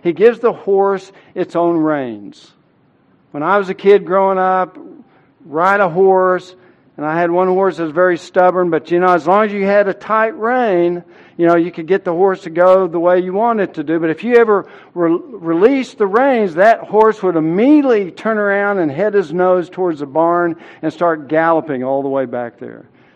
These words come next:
And what God does, He just gives these sinners, these idolaters, their own reins, and they go their own way.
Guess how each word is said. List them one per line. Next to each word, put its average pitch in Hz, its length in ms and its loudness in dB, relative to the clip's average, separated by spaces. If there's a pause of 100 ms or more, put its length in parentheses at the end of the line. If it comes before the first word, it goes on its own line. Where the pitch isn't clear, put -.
(320)
And 151 100 -4
what 147 180 0
God 208 300 2
does, 185 260 4
He 170 140 -6
just 147 240 -8
gives 196 380 4
these 226 240 -6
sinners, 160 680 0
these 170 220 2
idolaters, 175 1160 2 (300)
their 160 200 4
own 202 220 6
reins, 170 840 0 (260)
and 143 160 -4
they 165 220 4
go 160 300 2
their 147 220 0
own 151 420 -4
way. 120 280 -10